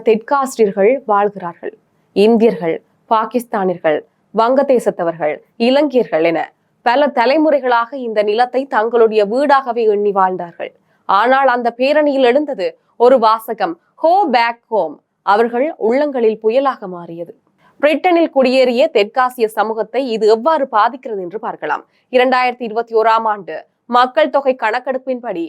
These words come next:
பிரிட்டனில் தெற்காசிய மக்கள் இரண்டாவது பெரிய இனக்குழுவாக உள்ளனர். இதில் இந்தியர்கள், பாகிஸ்தானியர்கள், வங்கதேசத்தவர்கள் முக்கிய பங்கு வகிக்கின்றனர். சிங்களவர்களும் நேபாளிகளும் சிறிய அளவில் உள்ளனர். போராட்டங்கள் கடுமையான எல்லை கட்டுப்பாடு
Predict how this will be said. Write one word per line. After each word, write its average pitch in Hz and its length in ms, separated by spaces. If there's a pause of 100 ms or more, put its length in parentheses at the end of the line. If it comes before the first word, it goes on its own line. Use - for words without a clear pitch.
(340)
பிரிட்டனில் 339 500
தெற்காசிய 269 540 (100)
மக்கள் 226 380
இரண்டாவது 294 540 (120)
பெரிய 294 340 (120)
இனக்குழுவாக 247 800
உள்ளனர். 165 340 (480)
இதில் 185 320 (160)
இந்தியர்கள், 208 520 (120)
பாகிஸ்தானியர்கள், 214 840 (340)
வங்கதேசத்தவர்கள் 240 880 (320)
முக்கிய 247 340
பங்கு 185 240
வகிக்கின்றனர். 175 520 (340)
சிங்களவர்களும் 320 840
நேபாளிகளும் 254 680
சிறிய 262 280
அளவில் 185 260
உள்ளனர். 156 280 (320)
போராட்டங்கள் 233 720
கடுமையான 233 500 (440)
எல்லை 277 300
கட்டுப்பாடு 247 560